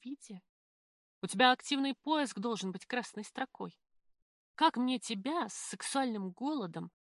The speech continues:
готовить к сессии или встрече, на которой будет единственная мысль: «Когда же мы перейдём к сексу?» Михаил Анатольевич удружил так удружил.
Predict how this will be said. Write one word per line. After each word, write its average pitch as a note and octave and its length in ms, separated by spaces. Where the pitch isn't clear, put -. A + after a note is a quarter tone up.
готовить G#3+ 400
к - 80
сессии - 680
или G#3 140
встрече, - 600
на F3+ 60
которой G3+ 200
будет G3 300
единственная E3 720
мысль: E3 320
«Когда F#3+ 440
же C#4 80
мы B3+ 100
перейдём E3 420
к - 60
сексу?» - 500
Михаил F3 460
Анатольевич G3+ 720
удружил G#3 440
так - 220
удружил. F3 580